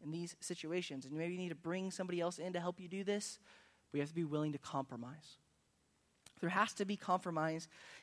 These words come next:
in, uh, conflict. It is possible, I suppose, that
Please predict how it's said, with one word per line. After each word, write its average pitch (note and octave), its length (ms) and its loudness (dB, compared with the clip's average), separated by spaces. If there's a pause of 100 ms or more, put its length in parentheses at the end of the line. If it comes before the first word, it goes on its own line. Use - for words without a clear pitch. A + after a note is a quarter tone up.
(140)
in, E3 380 2 (440)
uh, D3 220 4 (300)
conflict. D#3 560 -2 (1500)
It A#3 180 0
is B3+ 220 4
possible, A3+ 840 4
I F#3 140 8
suppose, E3 720 -2 (840)
that D3+ 320 2